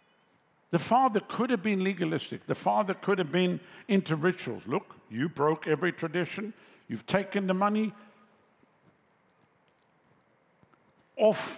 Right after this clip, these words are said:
with you. Get away from me. Don't you ever come around this house again."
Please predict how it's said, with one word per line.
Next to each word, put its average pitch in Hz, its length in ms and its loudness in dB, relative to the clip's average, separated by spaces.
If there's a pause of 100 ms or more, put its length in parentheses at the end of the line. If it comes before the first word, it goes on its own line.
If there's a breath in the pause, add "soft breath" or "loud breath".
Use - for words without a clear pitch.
with 127 220 -6
you. 104 200 -4 (180)
Get 220 160 4
away 220 240 4
from 196 180 0
me. 151 140 2
Don't 135 320 -6
you 160 140 -10
ever 220 260 -4
come 214 280 -2
around 202 320 2
this 185 180 -4
house 208 340 -2
again." 185 280 -2